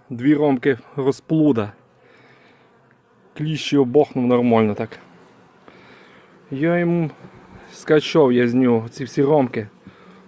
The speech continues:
Оставив на зиму їм. Ну, тут от ці такі, коротше, поки оставив. Оставив я їх.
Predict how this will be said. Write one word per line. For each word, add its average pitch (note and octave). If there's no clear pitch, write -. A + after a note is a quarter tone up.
Оставив C#3+
на C#3+
зиму A#2+
їм. A2+
Ну, C#3
тут C3
от A#2+
ці -
такі, -
коротше, A#2+
поки -
оставив. C3+
Оставив D3+
я D3
їх. F#3